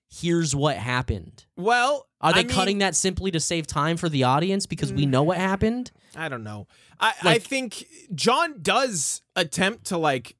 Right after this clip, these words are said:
Speaker 2: fight back a little, 'cause he then comes back at Sam with, like, "My father was the most honorable man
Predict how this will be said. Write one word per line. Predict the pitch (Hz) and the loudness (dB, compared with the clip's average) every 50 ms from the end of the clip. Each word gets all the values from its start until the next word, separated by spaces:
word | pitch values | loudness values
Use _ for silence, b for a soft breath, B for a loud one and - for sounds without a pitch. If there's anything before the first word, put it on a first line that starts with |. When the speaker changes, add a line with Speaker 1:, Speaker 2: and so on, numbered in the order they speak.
| _ - | _ -20
Speaker 2:
fight | - - 170 170 170 147 113 | -6 -2 0 0 0 0 -2
back | 139 147 151 180 - | 0 0 0 0 0
a | 202 | -2
little, | 139 123 113 95 90 98 113 _ | -6 -6 -6 -8 -8 -12 -10 _
'cause | - 185 160 147 - | -2 -2 -2 -2 -2
he | 170 185 | -4 -4
then | 175 160 180 170 175 175 | -2 -2 -2 0 -2 -2
comes | - 170 160 143 127 | -2 -2 -2 -2 -2
back | 131 160 143 143 - | 0 0 0 0 -2
at | 151 131 | -4 -4
Sam | - - 147 143 139 | -2 -2 -2 -2 -2
with, | 131 127 - | -4 -2 -2
like, | 139 127 117 - - b b b b b b | -2 -2 -4 -6 -10 b b b b b b
"My | 147 151 156 170 | 0 2 2 2
father | 160 - 180 175 165 156 147 151 147 | 2 2 2 2 4 4 2 2 2
was | 135 139 139 127 | 2 0 0 0
the | 139 139 | 2 2
most | 135 131 127 - | 2 2 0 0
honorable | - 135 135 131 123 117 117 120 123 | 0 0 0 0 -2 -2 -4 -4 -4
man | 120 120 117 117 117 113 110 107 110 | -4 -2 -2 -2 -2 -2 -2 -4 -6